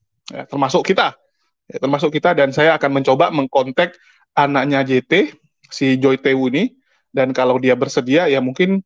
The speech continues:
dia akan kita undang untuk ngobrol ya, membahas hal ini di channel kita. Kalau dia pingin ya, kalau dia mau. Dan ini yang kita tunggu-tunggu, ya.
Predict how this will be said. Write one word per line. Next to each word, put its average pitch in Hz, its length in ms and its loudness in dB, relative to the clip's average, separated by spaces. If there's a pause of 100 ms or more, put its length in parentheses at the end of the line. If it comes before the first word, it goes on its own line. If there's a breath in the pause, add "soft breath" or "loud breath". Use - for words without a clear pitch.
(720)
dia 160 400 2
akan 139 240 -2
kita 135 160 -2
undang 135 400 -2
untuk 131 160 -10
ngobrol 131 400 2
ya, 120 160 -8 (160)
membahas 127 400 -2
hal - 80 -4
ini 147 320 -2
di 135 160 -10
channel 123 260 -2
kita. 139 300 -4 (400)
Kalau 170 480 2
dia 143 240 0
pingin 160 320 0
ya, 151 160 -4
kalau 123 240 -2
dia 127 240 0
mau. 156 240 0 (320)
Dan 135 240 0
ini 196 320 0
yang 143 80 -4
kita 147 240 -2
tunggu-tunggu, 170 460 2 (420)
ya. 143 240 -6